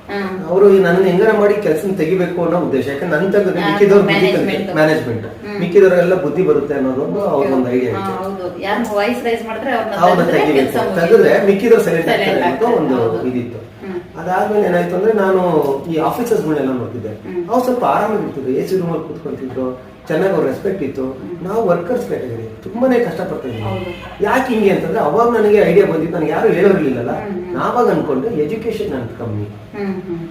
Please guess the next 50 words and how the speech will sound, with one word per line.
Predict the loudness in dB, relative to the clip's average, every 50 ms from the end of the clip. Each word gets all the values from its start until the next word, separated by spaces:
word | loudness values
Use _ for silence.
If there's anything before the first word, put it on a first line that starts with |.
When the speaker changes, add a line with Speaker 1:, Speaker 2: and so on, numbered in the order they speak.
| -14 -6 -4
Speaker 2:
So, | -2 0 0
ಏನಾದ್ರು | 4 4 4 4 6 4
ಮಾಡಿ | 4 4 4
ನಾನು | 4 2 2 0 -2 -4 -4 -4
ಎಜುಕೇಶನ್ | -2 -2 -2 -2 0 0 2 2 2
ಅಪ್ಗ್ರೇಡ್ | 0 0 0 4 6 6 6 6
ಮಾಡ್ಬೇಕು | 4 2 2 0 0 -2 -2 -4 -4 -4 -4 -8 -14 -10 -6
ಅನ್ನೋದೊಂದು | -2 0 2 2 2 2 2 2 2
ಅವಾಗ | 2 2 2 2 2 2 2
ಐಡಿಯಾ | 2 0 0
ಬಂತು. | -2 -4 -6 -8 -10 -14 -16 -16 -18 -18 -18 -16 -12
Speaker 1:
ಹ್ಮ್. | -8 -8 -8 -8 -8 -8
Speaker 2:
ಅವಾಗ | -4 2 2 4 4 4
ನಾನು | 4 4 4 4 4 2
ಪಿ | 2 0
ಯು | -2 0
ಸಿ | 2 2
ಹೆಂಗು | 4 4 4
ಮಾಡಿದ್ನಲ್ಲ. | 2 2 2 0 0 0 -4 -4 -6
Speaker 1:
ಹ್ಮ್. | -8 -10 -12 -12 -12 -10 -10 -12 -6 -4
Speaker 2:
So, | -2
ಅವಾಗ | 0 2 4 4 4
ಏನ್ | 4 4
ಮಾಡಿದ್ರೆ, | 2 2 0 2 2 2 2 2 2 0 0 0 -2 0
ಇಂದಿರಾ | 0 2 2
ಗಾಂಧಿ | 4 2 2 2
ಓಪನ್ | 0 0 0 -2
ಯೂನಿವರ್ಸಿಟಿಗೆ | -2 -2 -2 -4 -4 -4 -4 -4 -2
ಬಿ | -2 -2 -2
ಸಿ | -2 0 0
ಎ | -2 -2
ಕಟ್ಟಿದೆ, | -2 -6 -6 -8 -8 -8 -8 -8 -6
ಬ್ಯಾಚುಲರ್ | -4 -4 -4 -2 -4 -4 -4
ಇನ್ | -2
ಕಂಪ್ಯೂಟರ್ | -2 -4 -4 -4 -6 -6
ಅಪ್ಲಿಕೇಶನ್. | -6 -8 -8 -8 -8 -8 -8 -10 -10
ಯಾಕಂದ್ರೆ | -10 -10 -10 -8 -6 -2 0 0
ನಾನು | 0 0 0
ಸ್ವಲ್ಪ | -2 -2 -2
ಲಾಜಿಸ್ಟಿಕ್ಸ್ | 0 0 0 -2 -2 -4 -4 -4 -4 -4
ನೋಡ್ಕೊಂತಾ | -4 -4 -4 -6 -8 -8 -8
ಇದ್ದೆ. | -8 -8 -6
Speaker 1:
ಹ್ಮ್. | -6 -6 -6 -8 -8 -10 -12 -12 -14 -12 -4 0
Speaker 2:
So, | 4 4 4 4 4
ಬಿ | 0 -2 -2
ಸಿ | 2 2
ಎ | 2 4 4 2 2 0
ಈ, | 0 0 0 0 0 0 -2 -4 -6 -6
ಈ | 0 2
ಕೆಲಸ | 2 4 4